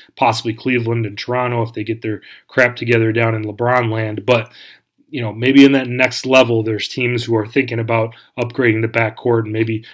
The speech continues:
sacrificing some of their future assets or helping the Charlotte Hornets clear out some of their cap sheet. So,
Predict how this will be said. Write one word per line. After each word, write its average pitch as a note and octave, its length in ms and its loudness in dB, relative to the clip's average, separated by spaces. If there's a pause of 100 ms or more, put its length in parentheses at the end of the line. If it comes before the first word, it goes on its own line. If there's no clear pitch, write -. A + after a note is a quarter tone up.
sacrificing A#2 760 0
some A#2 220 -4
of A2 80 -2
their G#2+ 100 -4
future A#2 420 -2
assets A2+ 480 -6
or G#2 160 -10 (280)
helping A#2 440 0
the G#2 220 -6
Charlotte A#2 400 -2
Hornets A2+ 320 -6
clear A#2+ 320 0
out A2 140 -4
some A2+ 180 -8
of G#2 60 -8
their G2 120 -8
cap A2+ 360 -6
sheet. G#2 360 -10 (200)
So, A2 360 -2